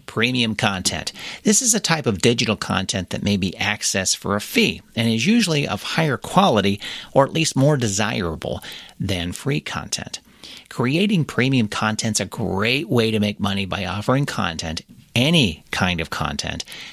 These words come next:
that your listeners can't get unless they pay for it. Apple Podcasts subscriptions and channels are a new way to monetize. When listeners purchase a subscription to a show,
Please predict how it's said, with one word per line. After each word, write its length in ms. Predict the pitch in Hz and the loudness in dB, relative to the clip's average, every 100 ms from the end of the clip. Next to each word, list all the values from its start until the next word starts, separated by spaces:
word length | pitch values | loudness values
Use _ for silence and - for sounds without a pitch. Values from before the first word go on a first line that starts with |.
| - | -2
that 200 | 107 - | -2 2
your 80 | 127 | 2
listeners 400 | 107 - 95 - | 2 2 0 -2
can't 480 | - 123 165 190 | 0 0 0 -2
get 260 | - 95 98 - | -2 -2 -2 0
unless 360 | 135 85 80 | 0 2 0
they 100 | - | -2
pay 200 | 139 233 | -2 -2
for 240 | 240 - - | -2 -2 -4
it. 120 | - - - - - - - | -8 -18 -20 -20 -20 -18 -4
Apple 320 | 156 208 226 | -2 2 2
Podcasts 960 | - 160 151 139 - 131 123 - - - | 2 2 2 2 0 2 2 2 2 0
subscriptions 920 | - 104 - 247 - 69 104 - - 110 | 0 -2 0 0 0 -2 0 0 -2 -2
and 200 | 117 139 | 0 2
channels 540 | - - 76 147 165 | 0 0 -2 -2 0
are 220 | 123 117 | 2 2
a 80 | 113 | 4
new 200 | 120 214 | 6 6
way 160 | 147 85 | 6 2
to 80 | |
monetize. 600 | 78 76 78 - - - - - - - | -2 -4 -4 -4 -2 -2 -4 -8 -16 -2
When 220 | 123 127 | 2 4
listeners 360 | 143 143 147 - | 4 2 0 0
purchase 440 | - 131 123 - | 0 0 0 0
a 160 | 95 92 | 0 -2
subscription 580 | 98 - - - - 104 | 0 0 2 2 2 0
to 140 | 104 | 0
a 60 | 90 | 2
show, 400 | - 180 120 | 2 4 2